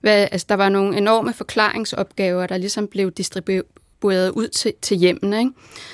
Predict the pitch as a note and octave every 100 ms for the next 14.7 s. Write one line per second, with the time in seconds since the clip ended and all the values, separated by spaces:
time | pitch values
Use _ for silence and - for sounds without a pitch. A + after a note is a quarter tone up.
0 | - - - B3+ B3 A3+ G3+ - C4+ B3+
1 | - - G3+ F#3+ F#3 - G#3+ - G3+ G3+
2 | - G#3 - A3 G#3+ G3+ G3+ G#3 - A#3
3 | - A3+ - G#3 - G#3 - G3 - G3
4 | F3+ - - - - - A3 G#3+ G#3+ G#3
5 | - C4 G#3 G3 G#3+ A3+ - G#3 - G#3+
6 | A3 - A#3 G3 - F#3 - G3+ F#3+ G3
7 | G3+ G#3 - G3 F3+ G3 F3+ E3 F#3+ F#3
8 | F#3 - F#3 G3 A3 G3 F#3+ G3 G#3+ -
9 | - - - F3+ G3+ G#3+ G3+ F3+ F3 G3+
10 | - G3+ F#3 F#3+ A3 F#3+ - F#3+ F#3+ G3
11 | G3+ - G#3 G3 G3 F#3 - F#3+ F#3 G3+
12 | G3+ G3+ F#3+ - F#3 - F#3+ - - -
13 | - - A#3 G#3+ - G#3 - D4 A#3+ A3+
14 | F#3+ F#3 F#3 F3 F3+ -